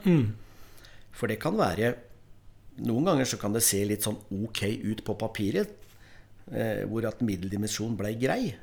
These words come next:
Speaker 2: men så
Speaker 1: Mm.
Speaker 2: kan det hende at du hadde ei sånn ei
Speaker 1: Diger, eh,
Speaker 2: diger purke på to kubikk, og så hadde du, det er sånn mormor og de åtte ungene skog, kaller jeg
Speaker 1: Ja.
Speaker 2: det, <laughs> som det ikke blir, som
Speaker 1: Ja.
Speaker 2: ikke er så greit for oss, da.
Speaker 1: Ja, ja.
Speaker 2: Så det er klart at det, det er ikke umulig eller, eh,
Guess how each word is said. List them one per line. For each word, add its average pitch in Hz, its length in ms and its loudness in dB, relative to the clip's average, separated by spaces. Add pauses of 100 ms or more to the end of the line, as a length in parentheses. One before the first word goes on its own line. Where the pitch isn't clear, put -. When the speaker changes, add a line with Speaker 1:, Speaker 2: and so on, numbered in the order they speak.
(100)
Speaker 2:
men - 120 2
så 135 100 0
Speaker 1:
Mm. - 60 -6
Speaker 2:
kan 113 120 -2
det 123 80 0
hende 98 120 0
at 101 80 -6
du 113 80 -6
hadde 110 260 0
ei 101 80 -2
sånn 104 260 -4
ei 107 120 -4 (460)
Speaker 1:
Diger, 123 800 2
eh, 123 40 -6 (200)
Speaker 2:
diger 117 440 2
purke 120 300 0
på 123 200 0
to 117 100 -2
kubikk, 120 360 0
og 135 80 2
så 131 120 2
hadde 120 140 2
du, 127 120 4
det 123 80 2
er 127 80 6
sånn 123 240 4
mormor 107 400 2
og 110 120 0
de 120 60 2
åtte 110 260 0
ungene 101 200 0
skog, 135 280 0
kaller 147 240 4
jeg 123 180 4 (160)
Speaker 1:
Ja. 143 100 6 (360)
Speaker 2:
det, - 160 6
<laughs> - 0 -
som 135 200 8
det 123 200 10
ikke - 140 2
blir, 117 260 6 (640)
som - 160 2
Speaker 1:
Ja. 123 60 8
Speaker 2:
ikke - 120 4
er 95 60 2
så 127 120 4
greit 104 220 4
for 131 120 6
oss, 131 120 4
da. - 120 2 (160)
Speaker 1:
Ja, 180 180 2
ja. 147 140 -2
Speaker 2:
Så 170 440 12 (100)
det - 60 6
er 160 60 6
klart 127 200 8
at 135 120 8
det, 139 160 8 (120)
det - 60 4
er 135 160 8
ikke 208 340 8 (640)
umulig 143 560 6
eller, 139 360 6
eh, - 360 -2